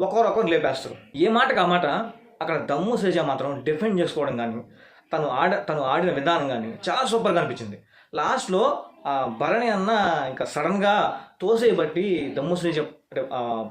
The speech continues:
పడిపోయింది, కానీ లేకపోయింటే దమ్ము శ్రీజ చివరి వరకు ఉండాల్సి ఉంది. అక్కడ భరణి అన్న మంచిగా నటిస్తూ fraction of సెకండ్స్‌లో తోసేయడం జరిగింది. ఇక్కడ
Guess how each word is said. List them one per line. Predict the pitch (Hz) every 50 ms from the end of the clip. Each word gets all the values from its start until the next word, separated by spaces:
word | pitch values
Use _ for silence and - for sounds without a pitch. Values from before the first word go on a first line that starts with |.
| - -
పడిపోయింది, | 135 160 175 214 196 180
కానీ | 165 151 131 147 - -
లేకపోయింటే | 139 160 180 - 180 - 240 226 208 185 160 196 240 277 240 185 -
దమ్ము | 156 156 170 220 233
శ్రీజ | - 190 196 175 -
చివరి | 160 185 220 196 - - 170 170 185 190
వరకు | 185 185 185 214
ఉండాల్సి | 190 170 170 175 175 147 147
ఉంది. | 131 113 110 110 - - - - - - - - - - - -
అక్కడ | 160 165 165 - - _ -
భరణి | - - 160 180 220 240 240
అన్న | 220 220 220
మంచిగా | 185 151 139 139 160 165 185 196 220 -
నటిస్తూ | 160 156 160 185 180 - - 226 277 247 - - - - - - - - - - - - - - - -
fraction | 165 175 226 226 226 254
of | 233
సెకండ్స్‌లో | - - 175 170 175 160 147 170 214 262 180 - - - - - - - -
తోసేయడం | 185 165 175 165 160
జరిగింది. | 131 127 127 127 123 107 131 180 - - - - - - _ _ _
ఇక్కడ | 196 185 - 220 254